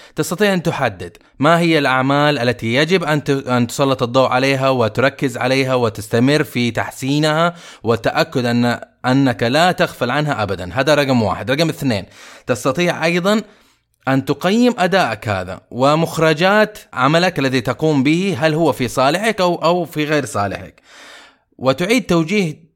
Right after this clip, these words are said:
استثمارك لوقتك ومجهودك في الاتجاه الصحيح. لكن اختيار ال كي بي آي الصحيح جدًا مهم، فلا تستطيع أن تستنسخ ال كي بي آي من أي قطاع كان وتأخذه لنفسك، لأنه كل قطاع له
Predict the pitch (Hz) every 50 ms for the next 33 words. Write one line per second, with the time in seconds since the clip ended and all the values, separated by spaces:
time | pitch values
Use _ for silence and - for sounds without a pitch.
0 | _ _ _ - - 117 - 135 - - 170 180 175 156 - - - 123 131 165
1 | 175 - - 123 - 127 123 127 131 120 147 190 208 196 - - 131 - - 123
2 | 110 101 110 101 95 - - 85 82 87 - - - - _ _ _ _ _ _
3 | _ _ _ _ _ _ _ _ _ _ _ _ _ - 120 135 139 131 - -
4 | 98 - _ - - - - 101 - - - 117 135 156 175 180 170 139 - -
5 | 123 104 131 131 147 151 131 110 - - 113 107 160 170 139 101 110 180 196 180
6 | 202 185 151 123 107 87 98 87 - - _ _ _ _ - - - - - 147
7 | 190 214 208 202 175 - 165 156 - 160 160 160 143 131 131 131 120 123 110 -
8 | - 151 160 156 160 180 165 - 139 110 - 123 113 117 123 110 117 120 123 123
9 | 123 120 113 110 113 - 127 139 151 151 147 - 139 123 - 127 120 117 120 120
10 | 120 113 - - _ _ _ - - _ _ - 120 117 117 117 120 127 127 -
11 | 117 117 107 139 120 - - 151 120 113 113 120 120 117 110 107 104 104 - -
12 | - 165 190 - 170 143 143 151 151 147 143 - 165 156 - 147 135 151 151 160
13 | 156 139 139 135 127 143 147 147